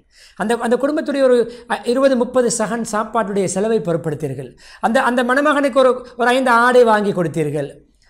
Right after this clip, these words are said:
அந்த, அந்த, அந்த, அந்த, அந்த திருமணம் நடத்துவதற்கு அந்த ஹாலுடைய, ஒ-, அவர்களுடைய தரத்துக்கு ஏற்றவாறு,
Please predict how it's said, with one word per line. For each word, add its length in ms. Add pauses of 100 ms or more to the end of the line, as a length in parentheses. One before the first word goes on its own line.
(100)
அந்த, 200 (100)
அந்த, 240 (400)
அந்த, 280
அந்த, 240
அந்த 180
திருமணம் 400
நடத்துவதற்கு 420
அந்த 100
ஹாலுடைய, 500 (220)
ஒ-, 140
அவர்களுடைய 460
தரத்துக்கு 400
ஏற்றவாறு, 680